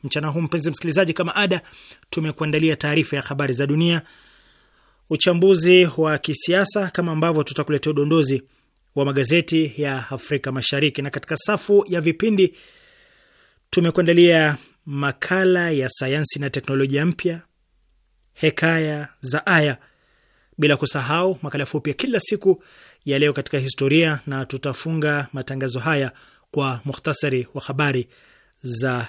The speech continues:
dunia. Mpenzi msikilizaji, ni kukumbusha kwamba mbali na kutusikiliza kupitia masafa mafupi au shortwave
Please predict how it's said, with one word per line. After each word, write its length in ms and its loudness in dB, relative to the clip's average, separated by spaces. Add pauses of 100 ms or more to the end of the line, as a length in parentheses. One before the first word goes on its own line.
dunia. 320 0
Mpenzi 260 -2
msikilizaji, 480 -2
ni 80 -6
kukumbusha 420 -2
kwamba 340 -2 (480)
mbali 440 2
na 100 -4
kutusikiliza 500 -4
kupitia 260 -6
masafa 380 -6
mafupi 500 0
au 160 -4
shortwave 440 0